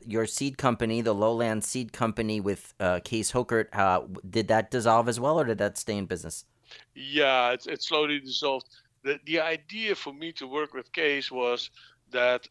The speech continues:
Speaker 2: um, at the end of nineteen eighty, I saw that Kees was in a, in a bad financial situation.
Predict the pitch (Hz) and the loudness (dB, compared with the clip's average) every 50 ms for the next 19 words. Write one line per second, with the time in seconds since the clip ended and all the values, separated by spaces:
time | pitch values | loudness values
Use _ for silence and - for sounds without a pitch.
0 | _ 139 131 127 123 123 127 123 123 120 120 123 123 123 127 - - 143 135 - | _ 0 0 2 2 2 0 0 0 -2 -4 -6 -10 -14 -12 -8 -6 -6 -6 -4
1 | 131 135 135 135 139 147 147 143 131 113 117 123 127 127 127 120 - - 120 120 | -2 0 2 2 0 -2 -4 -6 -8 -8 -6 -4 -2 -2 -2 -4 -6 -12 -14 -12
2 | - 120 127 139 147 139 127 120 123 - - 127 127 - - - 170 160 151 135 | -6 -2 0 0 2 2 0 -2 -2 -2 -4 -4 -4 -4 -2 -2 -2 -2 -2 -2
3 | 127 113 - - 151 139 139 131 123 127 123 120 110 - 135 123 120 120 117 117 | -4 -6 -4 -2 0 0 0 0 -2 -6 -6 -6 -6 -6 -8 -8 -4 -4 -2 -2
4 | 113 110 104 - _ - - _ _ - 123 123 123 110 127 127 131 131 127 - | -2 -2 -4 -8 _ -20 -20 _ _ -8 -6 -4 -2 0 0 2 2 2 0 -2
5 | - 131 123 120 120 123 123 127 123 - - 123 120 117 113 110 110 113 117 - | -4 -6 -6 -4 -2 -2 -2 -2 -2 -4 -6 -6 -4 -4 -4 -4 -4 -6 -6 -8
6 | - 117 - - 113 117 117 120 123 113 - 113 107 | -8 -8 -10 -10 -4 -2 -2 -2 -2 -2 -4 -6 -10